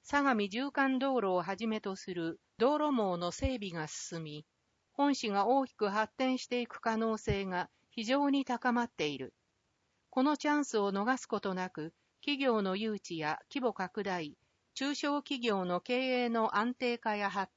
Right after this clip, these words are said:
展、創業や農商工連携、六次産業化の促進などを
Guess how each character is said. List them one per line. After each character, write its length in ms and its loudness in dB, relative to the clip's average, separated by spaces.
展、 320 -6
創 300 0
業 260 2
や 320 2
農 220 4
商 280 0
工 300 2
連 320 -2
携、 340 -4
六 280 -4
次 140 -2
産 300 2
業 240 2
化 160 0
の 100 -2
促 260 -6
進 300 0
な 140 2
ど 160 2
を 140 -4